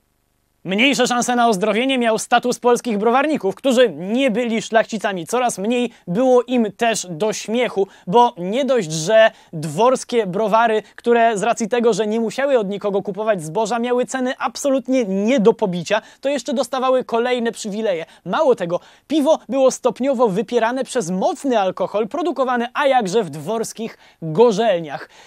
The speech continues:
Piwowarzy próbowali walczyć w sądach, ale nie mieli szans ze szlachcicami. Co więcej, to wcale nie koniec win chłopaków w Żupanach,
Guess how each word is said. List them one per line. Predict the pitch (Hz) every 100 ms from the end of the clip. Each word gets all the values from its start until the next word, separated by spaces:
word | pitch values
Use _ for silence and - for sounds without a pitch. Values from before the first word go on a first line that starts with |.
| - - -
Piwowarzy | 254 262 277 240 262 - _
próbowali | 269 262 233 262 262 254
walczyć | 196 165 247 262 247 226
w | -
sądach, | - 254 254 226 208
ale | 247 240
nie | 233 247
mieli | 262 240 240
szans | - 233 220 - - _
ze | 165 226 202
szlachcicami. | 220 214 - 208 208 185 160
Co | 190
więcej, | 294 269 262 -
to | -
wcale | 226 262 254
nie | 220
koniec | - 311 269 156
win | 170 226
chłopaków | - 220 202 247 233 180 160
w |
Żupanach, | 143 196 294 240 226